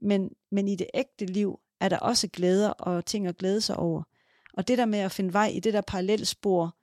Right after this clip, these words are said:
at der hele tiden er en, en sorg, en sorg, øh, vej, altså en sorgens vej inde i min krop, så er der også, øh, flere spor. Ligesom på en landevej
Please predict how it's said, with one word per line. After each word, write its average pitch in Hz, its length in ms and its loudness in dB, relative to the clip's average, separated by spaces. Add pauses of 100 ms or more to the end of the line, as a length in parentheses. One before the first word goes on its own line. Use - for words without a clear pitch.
(260)
at 185 140 -4
der 175 60 0
hele 226 220 2
tiden 196 180 -2
er 175 140 4
en, 175 220 0 (260)
en 185 160 -2
sorg, 226 600 2 (1300)
en 196 140 -2
sorg, 226 720 4
øh, 175 300 -2
vej, 185 260 4 (200)
altså 170 340 -4
en 170 180 -6
sorgens 185 540 2
vej 190 300 2 (400)
inde 220 200 8
i 233 40 10
min 185 180 8
krop, 196 320 6 (340)
så - 140 -2
er 202 160 2
der 196 140 0
også, 202 380 0
øh, 170 480 0 (180)
flere 220 220 0
spor. 185 380 -2
Ligesom 190 280 -2
på 196 180 -2
en 175 120 0
landevej 175 580 -2